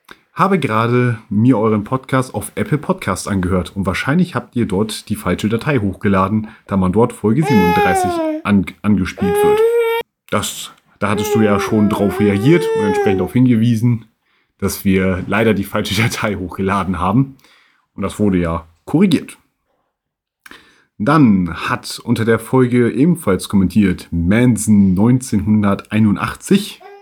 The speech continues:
unser fleißiger Kommentarschreiber.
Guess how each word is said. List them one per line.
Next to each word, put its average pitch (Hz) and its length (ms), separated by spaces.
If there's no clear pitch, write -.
unser 98 340
fleißiger 101 1040
Kommentarschreiber. 107 1040